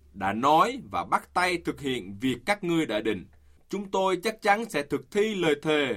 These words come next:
mà chúng tôi đã lập, đặng thờ nữ vương trên trời, đổ của lễ quán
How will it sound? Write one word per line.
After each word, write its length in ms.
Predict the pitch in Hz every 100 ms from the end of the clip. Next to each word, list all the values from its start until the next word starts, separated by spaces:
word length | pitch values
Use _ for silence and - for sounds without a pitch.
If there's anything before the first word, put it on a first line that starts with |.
| 85
mà 200 | 85 82
chúng 200 | 143 160
tôi 220 | 151 147
đã 140 | 135 123
lập, 260 | 131 123 - - - _ _
đặng 320 | 101 98 92 -
thờ 240 | 127 117
nữ 200 | 101 101
vương 340 | 123 175 170 160
trên 220 | 165 139
trời, 360 | 143 120 92 - _ _ _ _ _
đổ 260 | 107 123
của 180 | 127 127
lễ 260 | 120 117 123
quán 220 | 165 214